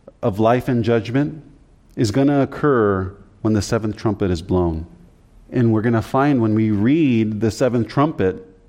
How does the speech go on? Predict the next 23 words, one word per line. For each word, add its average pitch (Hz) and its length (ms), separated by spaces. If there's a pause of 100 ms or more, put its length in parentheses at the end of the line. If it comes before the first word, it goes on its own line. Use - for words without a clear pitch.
(400)
there's 110 180
gonna 127 140
be 123 120
one 127 480
with 123 140
a 131 40
sickle, 135 560 (800)
and 147 220
the 143 60
angel's 156 340
gonna 143 180
tell 160 240
him, 143 120
"Go 151 160
reap 147 440
the 160 160
earth," 120 640 (340)
and 127 160
there 139 80
will 143 100
be 143 120
this 143 240
reaping. 110 580